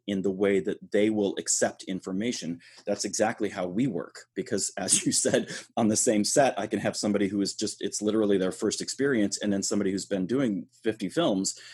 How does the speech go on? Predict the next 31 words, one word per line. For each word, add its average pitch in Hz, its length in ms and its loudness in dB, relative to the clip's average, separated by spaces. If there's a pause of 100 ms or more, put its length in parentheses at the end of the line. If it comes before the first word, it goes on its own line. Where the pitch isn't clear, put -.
(220)
and 104 160 0
I 101 140 -2
have 113 220 -6
to 208 60 -8
talk 131 260 -4
to - 40 -12
them 90 140 -4
differently. 101 480 -4
I - 80 -8
have 95 220 -6
to 101 80 -4
know 104 360 4
that 90 300 -2
I 90 80 -8
gotta 92 200 0
figure 107 360 2
it 107 40 8
out 101 320 4 (440)
immediately 101 760 4 (220)
which 110 380 0 (440)
class 113 400 2
you 101 120 2
fit 110 260 4
in 82 240 -6 (540)
and 95 260 -2
what 104 240 2
type 107 240 -2
of 104 140 -2
language 101 320 0
I 82 40 0
use. 92 540 -2